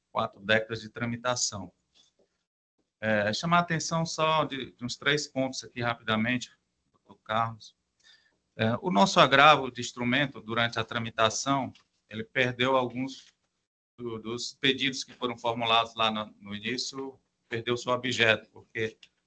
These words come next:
o processo, é, foi pra contadoria, é, como foi determinado, que a gente entendia que não seria necessário, e como se provou, porque antes a gente tava falando que a contadoria já tinha apurado uma dívida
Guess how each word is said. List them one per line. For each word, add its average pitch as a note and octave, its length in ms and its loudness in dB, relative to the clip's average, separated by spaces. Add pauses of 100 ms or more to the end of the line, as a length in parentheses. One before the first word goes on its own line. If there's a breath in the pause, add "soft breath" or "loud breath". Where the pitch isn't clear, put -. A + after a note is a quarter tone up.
(120)
o - 20 -20
processo, D3 680 2 (120)
é, A2 600 4 (280)
foi D#3+ 300 2
pra C#3+ 180 -2
contadoria, A#2 760 -4 (440)
é, G#2 80 -14
como G#2+ 240 -12
foi G#2+ 180 -10
determinado, G#2 760 -2
que G2+ 100 -16
a G2+ 60 -10
gente G#2+ 440 -14
entendia B2 440 2
que A#2 120 -10
não A#2 100 -4
seria A2 260 -2
necessário, B2+ 760 0 (680)
e - 60 -20
como G#3+ 200 0
se G#3+ 140 -4
provou, E3 520 2
porque C#3 500 -2
antes F3 300 2
a E3 60 -6
gente E3 180 -6
tava D3+ 240 4
falando C3 420 2
que - 80 -10
a A#2+ 60 -4
contadoria B2 540 -4
já D3 200 2
tinha D#3 220 -8
apurado B2 420 -2
uma A#2+ 160 -8
dívida G#2+ 500 -12